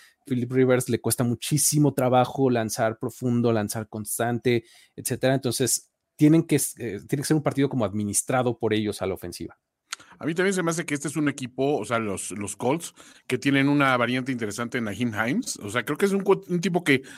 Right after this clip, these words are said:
Speaker 2: bajito del radar, ha estado haciendo mucho y construyendo para, eh, darle una, una dimensión interesante al juego terrestre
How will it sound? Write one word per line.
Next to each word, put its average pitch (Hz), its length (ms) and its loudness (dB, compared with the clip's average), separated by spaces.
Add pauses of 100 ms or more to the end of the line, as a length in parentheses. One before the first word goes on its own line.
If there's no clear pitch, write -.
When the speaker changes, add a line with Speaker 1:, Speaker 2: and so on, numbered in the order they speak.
(140)
Speaker 2:
bajito 147 360 2
del 185 100 8
radar, 147 440 4
ha 147 80 4
estado 151 420 0
haciendo 156 280 -2
mucho 143 460 0
y 123 60 0
construyendo 127 480 -2
para, 107 280 0 (300)
eh, 113 340 0
darle 131 220 2
una, 139 240 4
una 135 160 0
dimensión 127 360 0
interesante 117 440 -2
al 107 60 -2
juego 127 180 -2
terrestre 117 460 -2